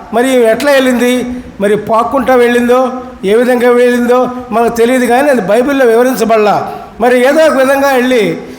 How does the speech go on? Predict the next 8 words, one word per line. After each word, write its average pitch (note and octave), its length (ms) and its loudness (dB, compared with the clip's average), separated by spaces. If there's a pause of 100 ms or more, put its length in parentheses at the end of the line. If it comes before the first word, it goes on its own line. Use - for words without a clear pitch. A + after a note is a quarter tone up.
(220)
ఏ C4 140 4
మనుషుల B3 380 -2
సహ-, A3 460 -4
సహాయం A#3+ 460 0
చేత A#3+ 160 0
గాని A3 240 0
వెళ్ళి A3 240 0
ఉండవచ్చు. A3+ 540 0